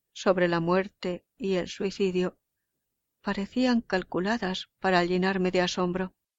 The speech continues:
Sin pretensiones de juzgar el caso,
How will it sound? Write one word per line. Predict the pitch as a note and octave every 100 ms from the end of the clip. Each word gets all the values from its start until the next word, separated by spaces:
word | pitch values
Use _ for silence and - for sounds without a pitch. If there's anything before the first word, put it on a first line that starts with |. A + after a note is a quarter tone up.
| _ _ _ _ _ _ _ _ _ _ _ _ _ _ _ _ _ _ _ _ _ _ _
Sin | - - F#3 F3
pretensiones | F3+ F3 F3 F3 - F#3+ F#3+ F#3 -
de | F#3
juzgar | - F3+ F#3 F#3
el | F#3 F#3
caso, | G3+ F#3+ F#3+ F#3